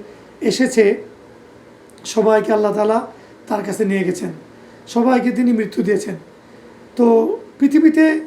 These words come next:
সবাইকে চলে যেতে হবে, তবে আমাকে দেখানো হয়েছে মৃত্যুর পরের জীবনটা কীরকম হবে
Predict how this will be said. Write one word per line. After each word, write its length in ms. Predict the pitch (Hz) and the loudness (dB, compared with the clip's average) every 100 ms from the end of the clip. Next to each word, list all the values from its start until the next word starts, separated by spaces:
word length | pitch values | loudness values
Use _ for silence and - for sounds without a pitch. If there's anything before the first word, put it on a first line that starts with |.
| - | -12
সবাইকে 460 | - 233 247 240 254 | -6 -2 0 0 -2
চলে 240 | 240 214 | 0 0
যেতে 180 | 185 190 | 0 -2
হবে, 180 | 170 165 160 - - - - - | -4 -6 -10 -20 -20 -20 -20 -10
তবে 220 | - 233 294 | -2 0 2
আমাকে 320 | 254 247 269 | 2 0 0
দেখানো 380 | 202 214 254 214 | 0 0 0 0
হয়েছে 560 | 214 214 214 214 - - - - - - 226 | 0 -2 -2 -2 -4 -14 -20 -20 -20 -6 2
মৃত্যুর 460 | 285 302 320 269 | 2 4 2 2
পরের 320 | 247 247 254 185 | 0 0 0 0
জীবনটা 380 | 233 247 233 | 0 0 -2
কীরকম 440 | 247 - 247 247 214 | -2 -2 -2 0 -2
হবে 320 | 208 254 320 | 0 0 0